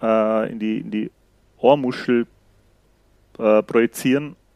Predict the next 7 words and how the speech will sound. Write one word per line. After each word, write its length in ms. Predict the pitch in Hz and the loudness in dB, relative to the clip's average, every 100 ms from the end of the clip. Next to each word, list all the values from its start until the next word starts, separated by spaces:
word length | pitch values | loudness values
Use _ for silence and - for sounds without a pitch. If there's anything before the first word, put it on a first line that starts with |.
| _ | _
und 200 | 123 120 | -8 -2
den 180 | 131 127 | -4 0
dann 180 | 127 127 | -2 0
anscheinend 580 | 135 160 147 143 135 | -4 -2 -4 -2 -4
nur 120 | 143 139 | -2 -2
du 260 | 151 139 | 0 -2
hörst. 500 | 131 123 90 - - | 0 0 -2 -10 -18